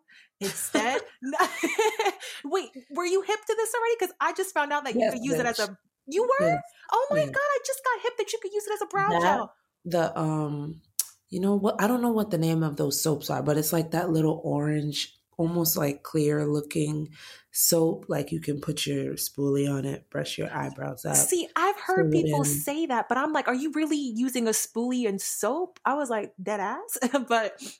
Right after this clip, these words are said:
Speaker 1: okay.
Speaker 2: I mean, not me. I'm still using the same Anastasia Dip Brow. That's
Speaker 1: You
Speaker 2: it.
Speaker 1: <laughs>
Speaker 2: That's a trend I will not be participating in.
Speaker 1: <laughs>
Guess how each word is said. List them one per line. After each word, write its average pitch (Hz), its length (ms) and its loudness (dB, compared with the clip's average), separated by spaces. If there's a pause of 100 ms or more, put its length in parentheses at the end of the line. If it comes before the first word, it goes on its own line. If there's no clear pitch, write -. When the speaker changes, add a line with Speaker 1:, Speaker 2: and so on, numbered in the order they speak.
(120)
Speaker 1:
okay. 440 160 0
Speaker 2:
I 220 80 2
mean, 214 200 2
not 175 240 2
me. 160 280 4
I'm 151 180 2
still 160 480 2
using 151 420 0
the 127 80 -10
same 165 320 2
Anastasia 165 520 2
Dip - 200 0
Brow. 135 360 -2 (720)
That's - 260 -2
Speaker 1:
You - 20 -6
Speaker 2:
it. - 280 -2
Speaker 1:
<laughs> 311 1800 -2 (640)
Speaker 2:
That's 196 160 2
a 190 60 0
trend 185 320 2
I 170 180 2
will 165 320 2
not 147 240 -4
be 147 120 -2
participating 135 760 -8
in. 135 340 -14
Speaker 1:
<laughs> 240 40 -6